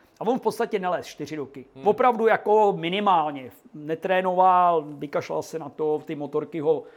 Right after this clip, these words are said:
Speaker 1: úplně stoprocentně jako zhaftly, takže fakt jako jezdil. A já jsem zrovna udělal na trůn Návrat krále.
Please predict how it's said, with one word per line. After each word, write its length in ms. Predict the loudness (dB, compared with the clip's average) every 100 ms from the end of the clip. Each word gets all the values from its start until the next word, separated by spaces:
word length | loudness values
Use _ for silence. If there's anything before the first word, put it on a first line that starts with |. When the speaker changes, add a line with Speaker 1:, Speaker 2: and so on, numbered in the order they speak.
| _ _
Speaker 1:
úplně 320 | -14 -10 -12
stoprocentně 640 | -10 -10 -10 -10 -14 -12 -14
jako 360 | -8 -8 -8
zhaftly, 520 | -8 -12 -12 -12 -8
takže 460 | -8 -10 -8 -10 -10 -16 _ _ _ _ _ _ _ _
fakt 220 | -6 -6 -4
jako 220 | -6 -6
jezdil. 440 | -6 -8 -6 -6 0
A 60 |
já 180 | 2 2
jsem 220 | 0 -4
zrovna 340 | 0 0 0 -2
udělal 300 | -2 -2 -4
na 80 | -6
trůn 220 | -10 -6
Návrat 360 | -4 -4 -4
krále. 420 | -4 -2 -2 -4